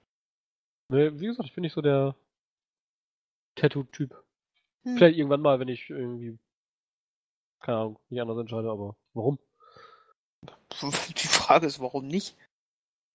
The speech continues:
Speaker 2: Wie gesagt, ich find's sehr kleidsam, aber wenn du nicht willst, naja,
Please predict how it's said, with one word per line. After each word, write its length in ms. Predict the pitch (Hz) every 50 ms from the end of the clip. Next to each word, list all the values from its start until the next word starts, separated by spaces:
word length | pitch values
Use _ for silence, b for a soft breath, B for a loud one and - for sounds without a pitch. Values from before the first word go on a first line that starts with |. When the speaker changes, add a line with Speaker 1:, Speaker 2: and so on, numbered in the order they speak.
| _ _ _ _ _ _ _ _ _ _ _ _ _ _ _ _ _ _ _ _ _ _ _ _ _ _ _ _ _ _ _ _ _ _ _ _ _ _ _ _ _ _ _ _ _ _ _ _ _ _ _ _ _ _ _ _ _ _ _ _ _ _ _ _ _ _ -
Speaker 2:
Wie 80 | 247
gesagt, 380 | 254 320 285 277 254 - - -
ich 100 | 208 -
find's 280 | - 269 240 - - -
sehr 140 | 202 180 175
kleidsam, 480 | - 214 190 196 196 - 170 143 127
aber 220 | 156 156 156 156 135
wenn 100 | 160 175
du 100 | 180 170
nicht 200 | 160 175 - -
willst, 280 | 170 175 - - _ -
naja, 260 | - 143 151 156